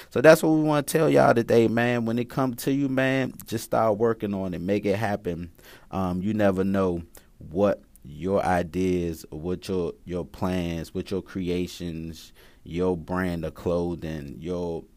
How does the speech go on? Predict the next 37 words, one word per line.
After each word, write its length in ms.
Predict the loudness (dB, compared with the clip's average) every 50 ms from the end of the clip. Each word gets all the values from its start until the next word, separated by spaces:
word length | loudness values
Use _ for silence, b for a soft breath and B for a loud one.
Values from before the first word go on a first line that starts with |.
| -14
your 220 | -10 -6 -6 -6 -6
product, 640 | -8 -8 -4 0 2 2 2 0 -2 -4 -4 -6 -10 -14
whatever 440 | -14 -12 -4 -2 0 0 2 0 0
the 100 | -2 -4
case 320 | -4 -2 -2 -2 -2 -2
may 160 | -4 -4 -4 -4
be, 260 | -4 -6 -8 -10 -10 B B B B B
you 140 | -6 -4 -2
never 300 | 0 2 2 2 0 0
know 400 | -2 0 2 2 2 2 0 -4 -8 B B B B B B
who 260 | -4 -2 0 2 2
that's 260 | 2 2 2 0 -2
gonna 260 | -4 -6 -4 -4 -4 -4
get 340 | -2 -2 -2 -2 -2 -4
you 140 | -6 -4 -4
in 80 | -4 -6
front 300 | -6 -4 -4 -4 -2 -2
of. 240 | -4 -6 -8 -10 -12 -18 -20 -20 -20 _ -20 -20 _ _ _ _ _ -20 -20 -12
In 180 | -10 -10 -8 -8
Morgan 460 | -4 0 2 2 2 2 0 -4 -6
Cooper's 460 | -4 0 0 0 0 0 -2 -2 -2
case, 440 | -4 -4 -2 0 0 0 -2 -4 -8 -6 -6
it 80 | -4
got 240 | 0 2 2 2 2
him 200 | 0 -2 -4 -2
in 80 | -4 -6
front 300 | -6 -4 -4 -2 -2 -2
of 240 | -2 -4 -4 -6 -10 B B B B B B B B
Mister 540 | -4 -2 0 2 0 0 0 0 2 2 2
Fresh 400 | 2 2 0 0 0 0 -4 -4
Prince 280 | -2 -2 -2 0 -2
himself. 640 | -4 -6 -6 -6 -4 0 2 2 2 2 0 -4 -4
Like, 260 | -2 -2 0 -2 -2 -6 -12 B B B B B B B B -4
if 220 | -4 -4 -4 -4 -2
anybody 680 | -2 0 2 2 0 0 0 2 2 4 4 2 0 -2
can 420 | -4 -6 -4 -4 -4 -4 -6 -4
make 260 | -2 -2 -2 -2 -4